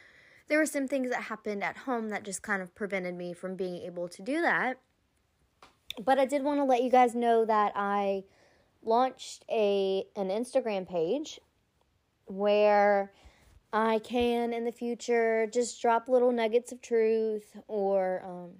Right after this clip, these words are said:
even go live or leave you guys some links to different things. <clears throat> So, if you guys wanna follow me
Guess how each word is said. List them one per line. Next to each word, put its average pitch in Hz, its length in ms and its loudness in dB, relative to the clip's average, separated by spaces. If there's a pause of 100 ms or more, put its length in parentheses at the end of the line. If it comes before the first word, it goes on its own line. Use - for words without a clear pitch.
(160)
even 214 300 -2
go 180 180 -2
live 226 880 2
or 180 520 -2 (760)
leave 277 180 0
you 262 120 -4
guys 240 280 4
some 226 200 -4
links 214 420 -6 (120)
to 214 200 -2
different 226 340 2
things. 262 540 -2 (160)
<clears throat> 330 460 4
So, 294 480 0 (500)
if 247 160 -12
you 247 80 -6
guys 233 240 -4
wanna 233 220 -8
follow 214 400 -6
me 208 340 -8